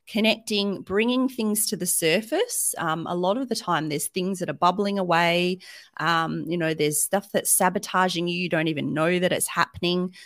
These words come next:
So we take the opportunity to, and all of it's bringing that stuff to the awareness, um, and then looking at how you can then say, "All right, I understand this is playing out in my world,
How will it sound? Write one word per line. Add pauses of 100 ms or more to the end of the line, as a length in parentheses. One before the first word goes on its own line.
So
we
take
the
opportunity
to, (120)
and (140)
all
of
it's
bringing
that
stuff
to
the
awareness, (400)
um,
and
then
looking
at
how
you
can
then
say,
"All
right,
I
understand
this
is
playing
out
in
my
world,